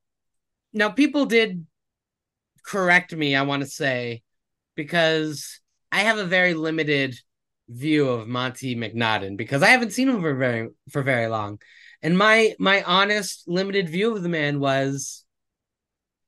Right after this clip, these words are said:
of the conservatives, of the conservatives in power, he was the pretty decent one, you know? He, um,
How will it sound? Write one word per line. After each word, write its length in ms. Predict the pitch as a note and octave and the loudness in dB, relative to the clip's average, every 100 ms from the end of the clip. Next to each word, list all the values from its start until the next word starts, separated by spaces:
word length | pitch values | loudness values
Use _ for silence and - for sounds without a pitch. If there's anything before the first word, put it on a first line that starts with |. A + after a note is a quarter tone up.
| _ _ _ _ _ _ | _ _ _ _ _ _
of 280 | E3+ G3+ G3+ | 4 4 4
the 100 | A3 | 2
conservatives, 1000 | - F#3+ G#3 G#3+ G3 E3+ D#3+ E3 - - _ - | 0 -2 0 0 2 2 2 0 -10 -14 _ 2
of 200 | B3 C#4+ | 2 4
the 80 | C#4+ | 2
conservatives 580 | A3+ A3 A3+ G#3+ F#3+ | 2 2 2 2 0
in 100 | G3 | -4
power, 580 | F3+ G3+ A3 F#3 D#3+ D3 _ _ _ _ _ _ _ _ | -2 0 2 2 0 -4 _ _ _ _ _ _ _ _
he 160 | F3+ C#4+ | -2 0
was 140 | C#4 | 0
the 80 | C4+ | -2
pretty 220 | C#4+ C4+ | -4 -2
decent 380 | C4 D4 D4 G3 | 0 -2 -2 -8
one, 180 | G#2+ A2+ | -8 -4
you 100 | C#3 | -2
know? 200 | E3 G#3 | -2 -4
He, 320 | F3+ F#3 F3 | -8 -4 0
um, 420 | E3 D#3+ D#3+ | 0 0 -4